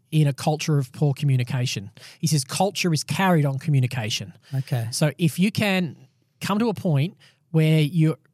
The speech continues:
Speaker 1: really just say, "Kenny, I don't understand why you built that altar. But before I go to war against you and I start gossiping about you to everybody, can you just help me out here?
Speaker 2: Yeah.
Speaker 1: What was your reason?"
Speaker 2: This is when you'd say,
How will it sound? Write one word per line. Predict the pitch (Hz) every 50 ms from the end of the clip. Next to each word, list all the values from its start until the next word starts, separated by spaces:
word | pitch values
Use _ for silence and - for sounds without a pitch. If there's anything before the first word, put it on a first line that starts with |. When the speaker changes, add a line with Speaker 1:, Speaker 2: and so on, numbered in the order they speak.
| _
Speaker 1:
really | - 160 180 220 226 185
just | 180 165 -
say, | - -
"Kenny, | 131 - - 202 214 214 208 - - - - _ _ _ -
I | 165 220
don't | 262 240 202
understand | 175 147 131 - - 160 143 135
why | 127 131
you | 123
built | 135 123 113
that | 117 117
altar. | 120 123 120 - - 107 - _ _ _ _ _ _ _ _ _ _ _ _ _ _ _ -
But | 156 147
before | 160 - - 220 247 254
I | 240 226
go | 180 202 190
to | 170
war | 156 143 147 147 143
against | 151 131 139 135 123 - -
you | 139 131 127
and | 127 131
I | 127
start | - - 156 135 131 - 139 -
gossiping | - 151 147 - 160 131 143 139
about | 135 120 131 123
you | 135 135
to | 127
everybody, | 127 120 131 117 123 117 117 131 - _ -
can | - 170 180
you | 240 330 285
just | 196 - -
help | 170 156 120
me | 127 120
out | 110 98
here? | - 123 123 127 - - _
Speaker 2:
Yeah. | - 139 113 -
Speaker 1:
What | 175 220 285
was | 262 233 170
your | 160 135
reason?" | 123 113 107 - - - _ -
Speaker 2:
This | 151 135
is | 131
when | 143 139 135 123
you'd | 123 120
say, | - - 123 120 117